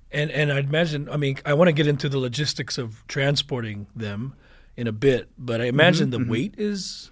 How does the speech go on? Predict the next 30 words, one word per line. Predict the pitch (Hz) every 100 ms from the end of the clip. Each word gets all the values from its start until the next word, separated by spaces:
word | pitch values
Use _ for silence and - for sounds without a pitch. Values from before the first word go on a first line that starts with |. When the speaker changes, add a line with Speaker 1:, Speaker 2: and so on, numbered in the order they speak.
| -
Speaker 1:
'cause | 190
what | 165 202
are |
they | 202 170
made | 131 127
of? | 78 - _ _ _
Speaker 2:
They're | 196 165
made | 180 202
of | 196
styrofoam. | - - 151 196 180 123 110 151
Speaker 1:
Oh, | 175 220
okay. | 190 - 127 -
Speaker 2:
Um, | 143 135 123 113 107 110 113 117 120 - -
sculpted | - - 143 - 131
with | 135
saws | - 139 127 131 131 120
and | 127 120 117
hand | 120 127 123 120
shaping | - 135 135 123 120
tools | 120 135 123 123 120
and | 123
Speaker 1:
Amazing. | 147
Speaker 2:
stuff. | 135 123 117 - -
Um, | 120 123 120 123 - - - - - - - _ - -
it's | 160 -
a | 160 147 139 135 131 127 - - _ _ -
decorative | 131 180 185 247 233 175
construction | 147 - - 143 - 151
technique | 139 151 - 143 135 131
where | 127 127 123 120 120